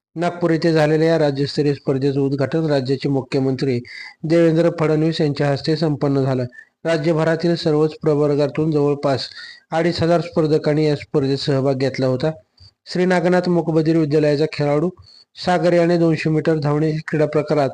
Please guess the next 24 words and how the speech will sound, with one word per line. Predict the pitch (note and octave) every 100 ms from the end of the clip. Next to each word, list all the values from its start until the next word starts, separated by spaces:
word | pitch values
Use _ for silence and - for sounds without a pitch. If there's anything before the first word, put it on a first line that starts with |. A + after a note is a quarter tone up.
| - - - _
उत्तम | E3+ F3 F#3 F3
कामगिरी | E3+ D3+ D3+ D3+
करत | D3+ D3+
सुवर्णपदक | D3+ F3 D#3+ D3+ C3+ C#3 C#3
पटकावले. | C#3+ - C#3 B2+ B2 - - -
त्याची | D#3+ D#3
राष्ट्रीय | D#3 C#3+ - D#3
क्रीडा | D3+ D#3 D3
स्पर्धेसाठी | D3 D3+ C3+ C#3 C#3+ C#3+
निवड | D3 C#3 C3+
झाली | C#3 C3+
आहे. | C3+ C#3 - - - - -
सागरच्या | F3 E3 E3 F3+
या | F3 F3
यशाबद्दल | D#3 E3+ D#3+ D3+ E3+
संस्थेचे | E3 D#3 C#3 D3+ D3
अध्यक्ष | C#3+ C#3 C#3 D#3+
श्रीमती | - D3+ C#3 C3+ D3
सुशीला | - C#3 D3+ C#3
पात्रोट, | C#3 C3 C3+ D#3 - - - - - -
संस्थेचे | F#3 F3 - F3 F3
सचिव | F3 D#3+ F3+
चित्रसेन | E3+ D#3+ E3 D3+ D#3 D3
पात्रोट, | C#3 C3 B2 C#3+ E3